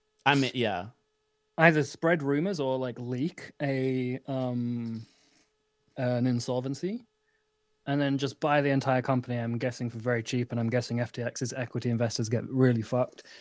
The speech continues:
Speaker 2: and
Speaker 1: Yeah.
Speaker 2: maybe the employees get fucked. Um,
Speaker 1: Yeah, I guess your common stock goes first, so your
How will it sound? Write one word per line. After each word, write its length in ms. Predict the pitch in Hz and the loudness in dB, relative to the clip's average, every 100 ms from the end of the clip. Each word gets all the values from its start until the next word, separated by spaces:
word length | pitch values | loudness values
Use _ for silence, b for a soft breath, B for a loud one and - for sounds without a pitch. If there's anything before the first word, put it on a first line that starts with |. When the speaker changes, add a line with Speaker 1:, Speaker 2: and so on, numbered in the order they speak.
| B | B
Speaker 2:
and 260 | 127 123 123 | -6 -2 -2
Speaker 1:
Yeah. 60 | 120 | -2
Speaker 2:
maybe 360 | 131 123 139 | -2 2 2
the 140 | 135 147 | 2 2
employees 600 | 135 - 127 156 254 - | 2 2 4 4 2 0
get 180 | 226 | -4
fucked. 460 | - 247 339 - - _ _ _ _ _ - | -2 -2 -2 -10 -20 _ _ _ _ _ -8
Um, 460 | 127 123 113 113 113 _ _ - | -4 -2 -2 -4 -6 _ _ -10
Speaker 1:
Yeah, 120 | 104 | -8
I 40 | |
guess 200 | 98 - | -6 -6
your 80 | 101 | -8
common 320 | - 101 90 | -8 -8 -6
stock 360 | - 98 92 - | -6 -6 -8 -8
goes 240 | 92 87 | -10 -10
first, 500 | - 98 92 - - - | -8 -8 -8 -10 -16 -12
so 180 | - 95 | -8 -6
your 460 | 92 90 87 90 | -6 -6 -8 -10